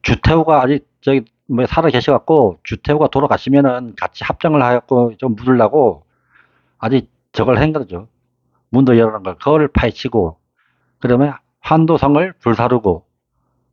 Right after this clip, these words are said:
그리고 주태후 및 황후를 인질로 삼고 백성 일만 명을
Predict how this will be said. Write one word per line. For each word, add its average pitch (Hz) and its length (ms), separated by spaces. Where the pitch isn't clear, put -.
그리고 - 420
주태후 - 480
및 143 220
황후를 131 720
인질로 147 400
삼고 165 480
백성 131 440
일만 147 360
명을 117 1400